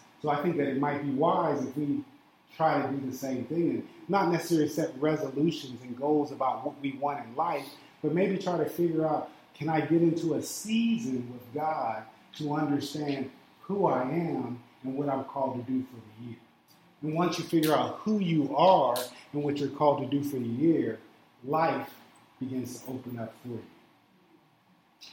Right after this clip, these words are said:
And so there's ways that, that we're able to do that. Um, you know,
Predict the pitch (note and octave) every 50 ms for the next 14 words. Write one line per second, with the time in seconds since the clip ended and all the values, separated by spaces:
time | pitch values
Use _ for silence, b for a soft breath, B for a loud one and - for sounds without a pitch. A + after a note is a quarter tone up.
0 | - - E3+ E3+ F#3+ F3+ A3 A#3 F#3+ E3 E3+ F3 G3+ G#3 G3+ G#3 F3+ D3 E3 D#3
1 | C#3+ C#3+ C#3+ - - D3 C#3 C#3+ D3+ D#3 D#3 D#3+ E3 D#3+ C#3+ C3+ - - - -
2 | - - - - - - - E4 E4 E4+ - - - - - - - - - -
3 | - - C#3+ D3 D3 C#3 C#3 C3+ - - - - - - _ _ D#3 D3+ D3+ C#3
4 | - -